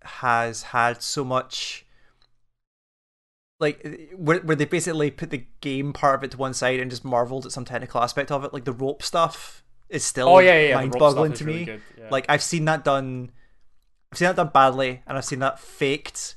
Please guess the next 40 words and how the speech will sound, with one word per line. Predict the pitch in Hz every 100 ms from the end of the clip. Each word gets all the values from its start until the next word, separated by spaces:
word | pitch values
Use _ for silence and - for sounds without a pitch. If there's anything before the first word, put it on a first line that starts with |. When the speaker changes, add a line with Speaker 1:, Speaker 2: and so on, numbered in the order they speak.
| -
Speaker 1:
really | 131 135 135
well, | 131 135 156 170 175 - - - - _ -
because | 147 135
you | 117
can | 127
do | 117
some | 127 135 123
sh-, | -
you | 165
can | -
do | 139
some | 127 123
hacks | 120 127 - -
to, | 131
like, | 117 123 - - - - 160 135
do | 135
it | 123
in |
specific | 127 - 127 101 123
Speaker 2:
Sure, |
yeah, | 135 175
Speaker 1:
ways. | 147
Speaker 2:
a-, | 160
as | 156
with | 147 135
everything, | 131 131 131 120
yeah. | 117 113 -
Speaker 1:
But | 156 143
that | 147 160 - - - - -
just, | 139 127 - - - - - - _ _ _ _ _ _ _ _ _ _ _ -
that | 156 156 -
just | - 160
seems | - 131
like | 120
magic, | 123 143 165 - - -
and, | 147 131 127 123 - -
and | 165
again, | 165 151
Speaker 2:
Yeah. | 139
Speaker 1:
like, | 117